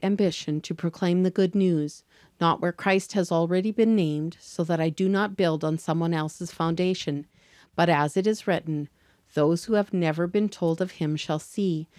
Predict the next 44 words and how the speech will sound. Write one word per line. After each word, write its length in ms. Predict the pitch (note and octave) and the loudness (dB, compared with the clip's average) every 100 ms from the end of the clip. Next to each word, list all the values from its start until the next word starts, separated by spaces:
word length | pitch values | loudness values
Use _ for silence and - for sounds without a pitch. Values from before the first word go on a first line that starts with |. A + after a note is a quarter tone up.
| - - - | -20 -18 -4
and 160 | E3 | 0
those 300 | E3 E3 E3+ | 4 2 2
who 100 | G3 | 0
have 160 | E3+ F#3+ | 0 2
never 300 | F3+ F3 F3+ | 0 2 0
heard 260 | - A3+ | 0 0
of 120 | A3+ - | 0 -2
him 340 | F3+ D3 D#3 | -2 -2 -2
shall 280 | - D3+ D#3 | -4 -4 -4
understand." 880 | D3+ C#3+ C#3 - - F3+ D#3+ D3 - _ _ _ _ _ _ _ _ _ _ _ _ _ _ _ | -4 -6 -8 -8 -6 -4 -4 -6 -12 _ _ _ _ _ _ _ _ _ _ _ _ _ _ _
This 280 | G3+ A#3 - | 0 2 2
is 140 | C4+ | 2
the 100 | - | 2
reason 400 | A#3 G3+ F3 F3+ | 4 4 4 4
that 160 | E3+ D#3+ | 4 2
I 180 | D#3+ D#3 | 2 2
have 220 | D3+ D#3+ | 4 2
so 240 | - - - | 0 -2 0
often 440 | E3 F3 B3 A#3+ | -2 0 2 4
been 160 | A#3 A3+ | 4 4
hindered 440 | G#3+ F#3 F3+ E3+ | 4 2 4 0
from 240 | - F#3 | 0 0
coming 380 | F#3 G3+ G3+ G#3 | 2 2 4 4
to 120 | F#3+ E3 | 2 2
you. 300 | D3 C#3 - _ _ - - - - | 2 0 -4 _ _ -20 -20 -20 -2
But 200 | F3+ G3 | -2 2
now, 340 | G3 F#3+ E3 | 2 2 0
with 300 | D3+ D#3 - | 0 -2 0
no 180 | F3+ F#3 | 2 2
further 340 | - A3 A3 | 4 2 4
place 360 | C4 - F3 E3+ | 0 2 2 2
for 180 | - G3+ | 0 2
me 240 | F#3 D#3+ | 4 4
in 120 | E3 | 2
these 280 | F3+ A3 - | 2 2 0
regions, 480 | F3+ D#3 D3 D3+ - - - - - | -2 0 -2 -4 -6 -16 -20 -20 -4
I 120 | E3+ | -2
desire, 680 | F3 F#3+ F#3+ G3+ G#3 F#3 - - | 2 2 2 0 0 -2 -6 -4
as 200 | D#3+ D3+ | -2 0
I 80 | E3 | -2
have 280 | D#3+ F3 E3+ | 0 -2 -2
for 180 | - | 0
many 300 | G3+ F3+ F#3 | 2 4 2
years, 460 | G3 G3 D3+ D3+ - | 2 2 0 -4 -10